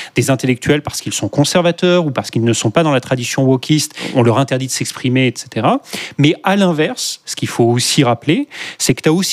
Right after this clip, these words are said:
une censure de plus en plus forte d'une partie de l'électorat républicain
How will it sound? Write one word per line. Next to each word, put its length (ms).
une 120
censure 420
de 80
plus 240
en 80
plus 160
forte 420
d'une 220
partie 500
de 80
l'électorat 540
républicain 680